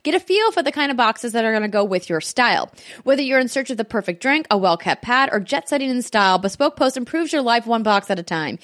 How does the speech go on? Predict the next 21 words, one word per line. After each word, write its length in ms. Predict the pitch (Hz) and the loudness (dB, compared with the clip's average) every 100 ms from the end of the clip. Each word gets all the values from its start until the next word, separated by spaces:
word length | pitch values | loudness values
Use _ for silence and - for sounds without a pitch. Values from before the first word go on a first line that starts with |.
| - - - | -16 -12 -2
Each 220 | 339 - | -2 2
box 180 | 262 247 | 0 2
goes 220 | 226 214 | 0 2
for 180 | 214 294 | 0 2
under 460 | 294 277 262 262 _ | 0 2 0 0 _
fifty 320 | 220 196 190 | -2 -2 0
bucks, 260 | 208 214 | 0 0
but 80 | 254 | 0
has 160 | 233 226 | 0 0
more 120 | 247 | -2
than 140 | 220 | -2
seventy 380 | 214 269 294 349 | -2 0 2 2
dollars 260 | 294 247 233 | 4 2 2
worth 140 | 226 | -2
of 80 | 202 | -2
unique 320 | 208 220 233 | 0 0 -4
gear 240 | 214 208 196 | -2 -2 0
waiting 340 | 196 269 302 | 0 0 -2
inside 400 | 294 226 196 196 | -4 2 2 2
for 80 | 185 | -4
you. 300 | 175 139 | -4 -4